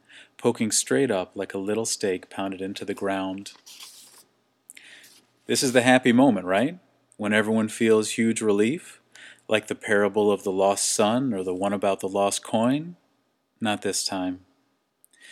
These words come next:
Seeing his finger, Jesus went wobbly. His knees buckled, and the last thing he heard before he hit the sidewalk was his mother's scream. The doctor sewed the finger back on,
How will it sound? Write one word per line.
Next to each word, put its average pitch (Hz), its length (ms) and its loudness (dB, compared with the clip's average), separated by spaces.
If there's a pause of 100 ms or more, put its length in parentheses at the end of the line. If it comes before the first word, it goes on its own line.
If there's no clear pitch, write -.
(420)
Seeing 127 400 2
his 117 200 -4
finger, 98 520 -4
Jesus 107 600 -4
went 101 180 -6
wobbly. 95 600 -6 (600)
His 107 240 -4
knees 113 320 -2
buckled, 110 540 -4 (280)
and 107 140 -12
the 95 80 -6
last 101 420 -4
thing 110 120 -8
he 107 160 -6
heard 101 400 -4
before 98 340 -4
he 98 160 -4
hit - 200 -16
the 107 100 -10
sidewalk 92 680 -4 (480)
was 95 160 -4
his 98 160 -6
mother's 95 380 -4
scream. 92 560 -4 (3000)
The 135 100 0
doctor 175 380 6
sewed 151 400 6
the 151 80 -4
finger 135 380 2
back 131 360 2
on, 92 440 -4